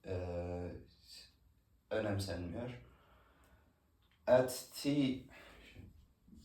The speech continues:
at t equals two seconds, the ball has traveled a distance x in the horizontal direction and y in the vertical direction.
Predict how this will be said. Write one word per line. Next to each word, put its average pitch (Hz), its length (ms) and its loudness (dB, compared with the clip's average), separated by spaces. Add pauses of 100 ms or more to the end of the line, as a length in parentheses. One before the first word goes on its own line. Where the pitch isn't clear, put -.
(260)
at 117 380 0
t 139 340 6
equals 127 500 2
two 123 220 2
seconds, 120 440 2
the 123 140 -2
ball 123 300 8
has 110 240 2
traveled 113 380 4
a 113 80 0
distance 110 460 -6
x 123 240 -2
in 110 120 -2
the - 60 -2
horizontal 120 580 2
direction 123 540 2 (420)
and 117 220 4
y 113 300 8
in 107 80 2
the 117 80 -2
vertical 104 420 0
direction. 90 360 -4